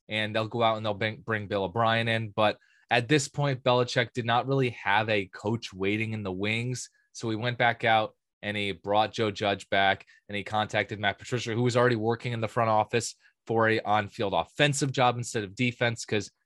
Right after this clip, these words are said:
he felt pretty good about Steve Belichick and Jerod Mayo on the defensive side. But I think it is worthy of skepticism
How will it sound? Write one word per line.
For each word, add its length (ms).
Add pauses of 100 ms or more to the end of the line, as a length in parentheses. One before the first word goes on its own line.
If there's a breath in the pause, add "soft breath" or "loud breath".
he 100
felt 220
pretty 180
good 140
about 180
Steve 260
Belichick 380
and 120
Jerod 260
Mayo 180
on 80
the 60
defensive 440
side. 440 (360)
But 240 (420)
I 100
think 240
it 80
is 220
worthy 380
of 100
skepticism 800